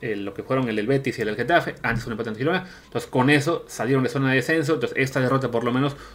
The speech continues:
no les, no les compromete tanto, aunque sí están apenas un punto por encima del, del Cádiz. Eh,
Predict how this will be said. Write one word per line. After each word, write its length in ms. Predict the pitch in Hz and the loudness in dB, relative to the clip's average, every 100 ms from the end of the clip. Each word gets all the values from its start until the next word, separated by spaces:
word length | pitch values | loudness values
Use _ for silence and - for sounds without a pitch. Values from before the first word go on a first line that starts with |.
| - | -10
no 240 | 110 113 120 | -2 0 2
les, 400 | 113 107 - - - - | 4 2 -2 -12 -14 -8
no 120 | 117 | -4
les 200 | 117 - | -4 -4
compromete 360 | - 110 120 139 | -4 -2 -2 0
tanto, 340 | 156 156 - - - 131 | 0 2 2 0 -2 4
aunque 400 | 131 139 165 135 | 6 6 2 2
sí 200 | 123 123 | 2 0
están 300 | - 120 135 | 0 -2 0
apenas 560 | 113 - 143 175 139 143 | -2 2 4 4 0 0
un 180 | 135 127 | 0 4
punto 540 | 151 139 113 123 127 | 6 6 4 2 2
por 160 | 104 95 | -2 -2
encima 360 | 95 117 113 | -6 -6 -2
del, 300 | 101 98 113 | -2 -2 -6
del 220 | 110 98 | -6 -4
Cádiz. 420 | - 139 131 180 - - - - | 4 4 4 2 -4 -18 -14 -6
Eh, 340 | 95 90 | -4 -4